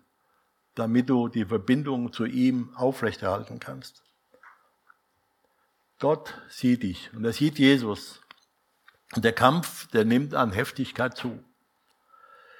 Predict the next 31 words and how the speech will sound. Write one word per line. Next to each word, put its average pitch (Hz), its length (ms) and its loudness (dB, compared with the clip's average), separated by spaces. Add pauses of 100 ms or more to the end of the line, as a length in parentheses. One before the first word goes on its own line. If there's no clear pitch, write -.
(500)
Jesus 160 380 2
kommt 160 240 2
ins 147 160 -2
Schwitzen. 135 560 -4 (580)
Er 117 100 -8
kommt 143 300 0
so 180 220 2
sehr 147 260 4
ins 131 140 0
Schwitzen, 143 360 -2
er 117 60 4
ist - 180 -4
so 180 260 2
in 165 100 -2
Anspannung, 113 640 0
er 113 100 2
ist - 240 -6
so, 190 540 0
äh, 147 400 6
damit 143 380 -2
beschäftigt, 147 640 -2 (500)
im 139 180 0
Gebet 143 540 2 (200)
darum 143 320 4
zu 139 120 -2
ringen, 139 580 0 (100)
diesen 151 360 -2
schweren 135 460 2
Weg 127 240 0
zu 131 120 -4
gehen 131 520 -2